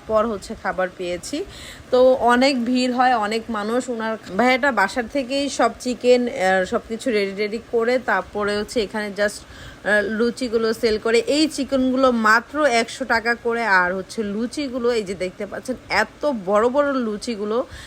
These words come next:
মাত্র দশ টাকা করে সেল করছে। আমি তো পুরাই অবাক, মানে, ভাইয়াটা কি পরিমাণ কম দামে সেল করছে, তাও এই, এই যুগে এসে। এই যে দেখতে পাচ্ছেন, এগুলো সব ভাইয়ার পার্সেলে যাচ্ছে। এই যে এখন যা দেখছেন, এগুলো সব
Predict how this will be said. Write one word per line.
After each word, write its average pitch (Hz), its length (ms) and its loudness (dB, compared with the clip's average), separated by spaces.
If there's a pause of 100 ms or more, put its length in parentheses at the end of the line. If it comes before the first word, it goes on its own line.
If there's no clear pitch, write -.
(180)
মাত্র 254 500 2
দশ 339 320 2
টাকা 294 220 0
করে 269 220 0
সেল 220 300 -4
করছে। 202 260 -6
আমি 226 400 0
তো 311 140 -6 (200)
পুরাই 262 440 0
অবাক, 202 440 0 (460)
মানে, 269 200 0
ভাইয়াটা 269 800 4 (180)
কি 277 220 -4 (100)
পরিমাণ 320 400 -4
কম 262 320 -2
দামে 254 240 0
সেল 247 260 -4
করছে, 208 280 -4
তাও 220 200 2 (100)
এই, 269 320 0 (200)
এই 214 220 -4
যুগে 196 300 -6
এসে। 220 500 -4 (320)
এই 226 100 -2
যে 262 100 -2
দেখতে 262 260 0
পাচ্ছেন, 254 300 -2
এগুলো 233 200 -2
সব 233 220 -4
ভাইয়ার 220 280 2
পার্সেলে 208 380 -2
যাচ্ছে। 196 340 -2
এই 226 160 2
যে 214 120 -2
এখন 226 340 0
যা 196 200 2
দেখছেন, 202 340 -4
এগুলো 208 200 -6
সব 240 220 -2